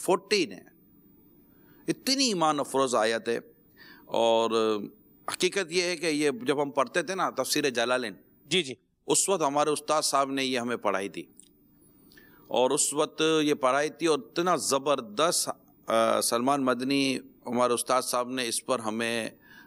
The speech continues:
Speaker 1: درس اور بیان کیا تھا کہ وہ بیٹھ گیا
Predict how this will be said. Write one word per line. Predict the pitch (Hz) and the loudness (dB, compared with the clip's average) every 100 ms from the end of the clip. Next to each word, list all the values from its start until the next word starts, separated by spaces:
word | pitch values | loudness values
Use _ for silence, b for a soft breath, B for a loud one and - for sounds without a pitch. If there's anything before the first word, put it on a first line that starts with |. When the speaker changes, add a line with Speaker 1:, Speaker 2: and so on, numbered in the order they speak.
| B | B
Speaker 1:
درس | 95 131 151 - | -2 -2 0 -4
اور | 123 | -2
بیان | 110 120 143 131 | 0 0 -2 -6
کیا | - 113 104 | -10 -4 -2
تھا | 95 107 - - B B B B - - - | 0 -4 -4 -12 B B B B -20 -20 -2
کہ | 131 127 120 - _ _ - | 0 0 -2 -10 _ _ -6
وہ | 127 | -2
بیٹھ | 131 139 139 | 0 0 -2
گیا | 117 110 | -4 -4